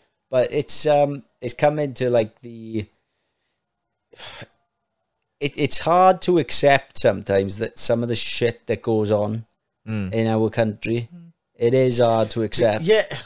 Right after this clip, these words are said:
Speaker 2: well, this is it. Like, with, oh, everything that happens, it's,
Speaker 1: Yeah.
Speaker 2: it's gonna happen in one way, shape or
Speaker 1: Yeah.
Speaker 2: form. Like, do you mean, stuff that you don't wanna think about, people getting murdered or
Speaker 1: Mm.
Speaker 2: raped or whatever, that shit happens.
Speaker 1: Oh, fucking right it does.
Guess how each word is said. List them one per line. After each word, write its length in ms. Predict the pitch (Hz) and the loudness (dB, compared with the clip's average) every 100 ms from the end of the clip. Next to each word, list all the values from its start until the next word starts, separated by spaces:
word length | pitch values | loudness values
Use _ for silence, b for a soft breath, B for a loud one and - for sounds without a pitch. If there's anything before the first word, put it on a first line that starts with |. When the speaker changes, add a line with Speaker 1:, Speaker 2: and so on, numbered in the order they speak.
| 131 | -8
Speaker 2:
well, 320 | 156 156 104 | -2 -2 -4
this 300 | 101 160 - | -8 -8 -8
is 160 | 120 151 | -2 0
it. 240 | 151 - - | 0 -4 -8
Like, 440 | 120 117 113 - - - | 0 0 0 -6 -20 -4
with, 540 | 131 135 120 - - _ _ _ _ _ - | 2 2 0 -10 -20 _ _ _ _ _ -18
oh, 280 | 110 - - 127 | -16 -16 -8 -4
everything 480 | 139 185 220 120 | -4 -4 -14 -12
that 140 | 98 95 | -12 -8
happens, 680 | 82 78 80 76 73 - b b b b b _ | -8 -8 -12 -12 -10 -12 b b b b b _
it's, 160 | - 123 | -6 -2
Speaker 1:
Yeah. 100 | 101 | 0
Speaker 2:
it's 180 | 113 127 | 0 -2
gonna 340 | - 151 170 156 | -4 -4 -2 -4
happen 520 | 160 - 170 98 92 | -4 -4 -6 -6 -8
in 220 | 117 127 123 | -8 -4 2
one 340 | 151 165 151 | 4 2 -6
way, 440 | 127 131 135 135 - - | -6 -6 -8 -12 -16 -10
shape 360 | - 143 139 131 | -2 2 2 4
or 160 | 123 | 4
Speaker 1:
Yeah. 120 | 110 107 | 2 -2
Speaker 2:
form. 420 | 101 107 135 131 _ | -4 -6 -8 -16 _
Like, 420 | 131 135 123 - b b b b _ _ _ _ _ _ _ _ - | 2 2 2 -6 b b b b _ _ _ _ _ _ _ _ -16
do 100 | 117 | -12
you 40 | |
mean, 60 | 98 | -2
stuff 320 | - - 160 | 0 2 0
that 120 | 175 156 | -2 -2
you 60 | |
don't 180 | 143 139 | 0 2
wanna 220 | 135 127 | 2 0
think 300 | - 110 101 | -2 -6 -6
about, 360 | 107 92 90 - | -6 -6 -6 -10
people 260 | - 113 101 | -16 -14 -12
getting 300 | 104 92 92 | -10 -8 -8
murdered 520 | 90 87 85 87 85 | -8 -8 -8 -8 -8
or 160 | 87 101 | -10 -12
Speaker 1:
Mm. 200 | 101 98 | -16 -14
Speaker 2:
raped 340 | 90 - - | -14 -14 -12
or 80 | 90 | -10
whatever, 400 | 82 82 82 87 | -8 -8 -8 -4
that 180 | 98 135 | 0 2
shit 220 | - 160 147 | 0 -8 -8
happens. 580 | 127 151 208 156 95 143 | -8 -6 -6 -8 -6 -4
Speaker 1:
Oh, 120 | 151 | -4
fucking 260 | - 131 | -4 -4
right 60 | |
it 60 | |
does. 40 | 147 | -4